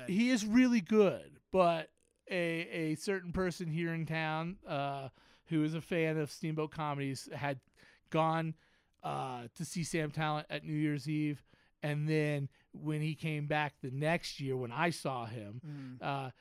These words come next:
Speaker 2: she went to, to, 'cause she's like, "We, we do the New Year's Eve comedy at the Chief every year. We just think it's a great thing."
Speaker 1: Mm-hmm.
Speaker 2: And she was upset because it was the same show. And a, a year apart, to me as a comedian, you shouldn't be doing the same show. You
Speaker 1: You'd
Speaker 2: should
Speaker 1: think
Speaker 2: break
Speaker 1: not.
Speaker 2: it up. So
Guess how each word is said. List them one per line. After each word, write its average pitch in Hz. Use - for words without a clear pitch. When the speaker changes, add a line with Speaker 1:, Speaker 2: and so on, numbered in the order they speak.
Speaker 2:
she 170
went 151
to, 143
to, 139
'cause 196
she's 180
like, 180
"We, 208
we 190
do 202
the 185
New 175
Year's 175
Eve 170
comedy 151
at 131
the -
Chief 147
every 131
year. 120
We 135
just 143
think 135
it's 127
a 117
great 113
thing." 110
Speaker 1:
Mm-hmm. 143
Speaker 2:
And 156
she -
was 151
upset 143
because 127
it 117
was 113
the 92
same 92
show. 60
And 165
a, -
a 180
year 202
apart, 151
to 160
me 151
as 139
a 135
comedian, 143
you 160
shouldn't 170
be 139
doing 117
the 92
same 87
show. 69
You 156
Speaker 1:
You'd 196
Speaker 2:
should 247
Speaker 1:
think 180
Speaker 2:
break 170
Speaker 1:
not. 151
Speaker 2:
it 156
up. 139
So 175